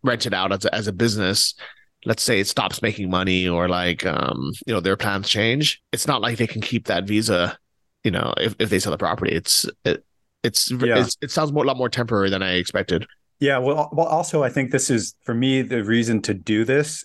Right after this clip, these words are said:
Speaker 2: and do it when I did it was because rules can change.
Speaker 1: Yeah.
Speaker 2: But generally, when the rules change, you're grandfathered in.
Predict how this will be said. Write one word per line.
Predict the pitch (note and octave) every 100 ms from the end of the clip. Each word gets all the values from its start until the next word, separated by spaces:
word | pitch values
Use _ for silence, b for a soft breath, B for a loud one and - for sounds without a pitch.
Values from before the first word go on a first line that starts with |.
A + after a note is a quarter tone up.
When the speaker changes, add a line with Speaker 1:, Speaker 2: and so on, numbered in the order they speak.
| -
Speaker 2:
and | A2 G2
do | A2+
it | A2
when | A2
I | G#2
did | F#2+ G2+ A2
it | C#3+ -
was | B2 A2+
because | - - - A#2 G#2+
rules | A2 G#2+ F#2+ -
can | - G#2
change. | G2 G#2 F#2+ G#2+ A#2+ -
Speaker 1:
Yeah. | A2 G#2+
Speaker 2:
But | A2
generally, | - C3 C#3 B2+ A#2
when | A2+
the | A2
rules | A2 A2+ G#2
change, | - - G#2 A2+ C#3 -
you're | G#2+ G2
grandfathered | A2 G#2 G#2+ G#2 G2+ F2+ E2
in. | F#2 B2+